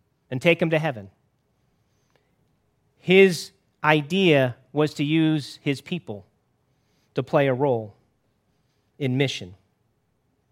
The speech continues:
It is thus very significant that God confers on Israel as a whole people the role of being his priesthood in the midst of the nations. And today, as the people of God, today, the church,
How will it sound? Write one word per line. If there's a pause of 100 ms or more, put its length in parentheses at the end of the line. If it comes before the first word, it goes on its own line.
(680)
It
is
thus
very
significant (1300)
that
God
confers
on
Israel
as
a
whole
people
the
role
of
being
his
priesthood
in
the
midst
of
the
nations. (720)
And
today,
as
the
people
of
God,
today,
the
church,